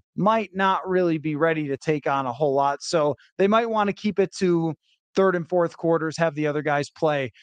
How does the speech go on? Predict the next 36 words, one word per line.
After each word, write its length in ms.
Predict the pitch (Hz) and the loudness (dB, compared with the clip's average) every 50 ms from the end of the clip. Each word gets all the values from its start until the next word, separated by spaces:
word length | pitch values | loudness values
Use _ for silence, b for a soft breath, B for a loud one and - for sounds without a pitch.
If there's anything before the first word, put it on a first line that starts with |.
| b b b b | b b b b
If 160 | - 175 156 | 0 0 0
Nwangwu 520 | 170 190 233 277 330 339 339 359 330 302 277 | 2 2 4 4 4 2 -2 -2 -2 -2 -2
is 140 | 247 180 143 | -2 -2 -2
back, 400 | - 214 202 160 131 117 110 - - _ _ _ _ _ _ _ - | 0 0 0 0 -2 -6 -10 -14 -20 _ _ _ _ _ _ _ 0
then 240 | - 196 208 202 185 - - | 2 2 2 0 -4 -8 -6
I 120 | - 185 190 | -4 -4 -4
still 360 | - - - 262 311 311 240 - | -6 -6 -2 0 0 0 0 0
think 240 | - 269 269 233 196 | 0 0 0 0 0
there's 260 | - 220 220 202 156 | 0 0 0 0 0
legitimate 500 | 180 185 170 151 214 233 240 202 190 180 | -2 -2 0 2 0 0 0 -2 -6 -2
competition 720 | - 196 196 190 - 160 - - 208 202 - - 180 160 | 0 0 0 0 -2 -2 0 0 0 0 0 -4 -8 -6
for 140 | - 160 156 | -2 0 2
R 200 | 156 170 175 175 | 4 4 4 2
B 140 | 160 160 160 151 | 0 -2 -8 -6
two 300 | - - 208 180 156 139 | -2 0 0 0 0 -2
between 420 | 135 143 - - 160 156 151 143 | -4 -6 -6 -2 -2 -2 0 0
Nwangwu 600 | 143 156 180 190 185 175 170 160 165 165 160 156 - b b b b b | 0 2 2 2 0 0 -2 0 0 0 0 -2 -4 b b b b b
and 160 | 151 151 160 | -2 -2 0
Ty 220 | - 180 160 151 151 | 2 2 0 0 0
Chandler, 440 | - - 214 220 208 175 151 139 127 | -2 -2 -2 0 0 -2 -2 -2 -2
even 280 | 175 226 240 233 247 | -2 -2 0 2 2
though 220 | 226 214 196 185 - - | 2 2 2 0 -2 -2
I 200 | - 180 185 196 | 0 0 0 0
also 440 | 175 170 190 220 226 202 - 208 190 | 0 0 0 -2 -2 0 0 0 0
liked 440 | 175 156 156 160 170 175 160 - - b b b b b b | 0 0 0 0 0 0 -2 -8 -20 b b b b b b
what 160 | - 160 175 | 2 2 2
I 120 | 180 170 165 | 2 0 -2
saw 340 | 165 - 190 170 160 151 | -2 0 0 2 2 0
again 280 | 156 151 147 165 160 165 | -2 -2 -2 -2 -2 -2
from 200 | 147 165 160 147 | -4 -6 -6 -4
Ty 240 | - 170 147 143 135 | 0 0 0 0 -2
Chandler 380 | - - 156 147 143 135 127 | -4 -4 -4 -4 -4 -6 -8
tonight. 360 | 113 - - 139 135 127 110 78 76 _ _ _ _ _ _ _ _ _ _ _ _ _ _ _ _ _ _ _ _ _ _ _ _ _ _ _ _ - | -8 -6 -6 -4 -4 -4 -6 -10 -16 _ _ _ _ _ _ _ _ _ _ _ _ _ _ _ _ _ _ _ _ _ _ _ _ _ _ _ _ 0
Uh, 340 | 143 135 135 135 131 131 | 0 0 0 0 -2 -2
let's 180 | 131 131 127 - | -2 -4 -6 -6
see. 320 | - - 147 139 127 120 | -6 -4 -4 -4 -4 -6